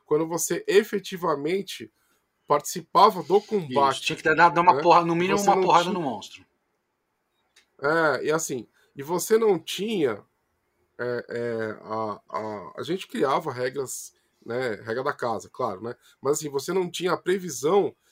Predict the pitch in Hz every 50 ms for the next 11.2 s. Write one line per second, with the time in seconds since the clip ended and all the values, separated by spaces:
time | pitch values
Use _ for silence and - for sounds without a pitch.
0 | _ _ _ 127 131 - - 180 160 165 165 151 143 143 143 139 135 - 139 123
1 | - 127 120 - - - - - 131 127 123 - 123 110 107 - - - _ _
2 | _ _ _ - - 143 131 131 - 131 - - - 123 - - _ _ - -
3 | 143 135 - 139 127 123 - - 143 135 123 127 135 170 196 190 175 - - 117
4 | 110 - _ _ _ _ _ _ _ 156 147 - - 170 185 202 196 - 208 196
5 | 180 - - 185 185 - - 196 170 160 196 214 - - 185 160 160 156 139 -
6 | 117 - _ _ _ _ _ - 180 180 - - 202 170 170 190 233 247 - 226
7 | 180 151 175 175 165 - - _ - 175 208 233 233 202 - - - 117 104 -
8 | _ _ _ _ _ _ _ 117 127 - - 185 202 208 196 180 165 - - 156
9 | 147 - - - 147 135 - - 131 127 - _ 180 202 208 202 160 143 - -
10 | 165 196 202 202 - 147 135 160 170 170 160 156 - - - - - 185 196 208
11 | 185 - - 110